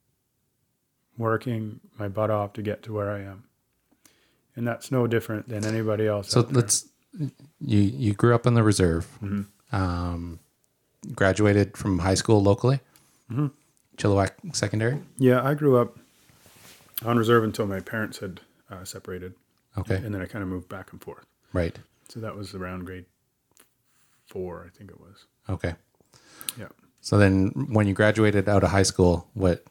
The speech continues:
Speaker 2: what was next? Did you go into construction right after that, or?
Speaker 1: No, I went, um,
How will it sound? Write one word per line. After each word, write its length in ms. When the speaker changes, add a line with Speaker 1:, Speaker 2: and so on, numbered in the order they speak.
Speaker 2:
what 200
was 140
next? 220
Did 120
you 80
go 120
into 100
construction 720
right 140
after 240
that, 260
or? 60
Speaker 1:
No, 180
I 100
went, 380
um, 360